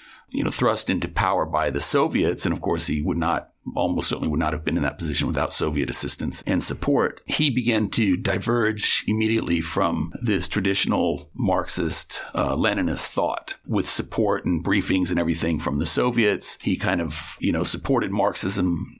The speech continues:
Leninism nominally, but he had these other ideas about, um, nationalism, anti-colonialism. So he began to diverge, and he incorporated these other ideas into the state ideology. And of course, Juche thought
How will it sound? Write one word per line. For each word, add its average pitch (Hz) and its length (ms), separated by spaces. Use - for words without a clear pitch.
Leninism 92 720
nominally, 98 720
but 92 100
he 85 80
had 85 160
these 85 180
other 90 240
ideas 85 360
about, 76 460
um, 62 360
nationalism, 92 1000
anti-colonialism. 95 1300
So 85 380
he 104 180
began 90 380
to 85 160
diverge, 90 720
and 73 120
he 82 340
incorporated 85 800
these 92 260
other 92 260
ideas 80 800
into 85 300
the 92 80
state 73 400
ideology. 85 540
And 82 80
of - 40
course, - 200
Juche 87 420
thought 82 420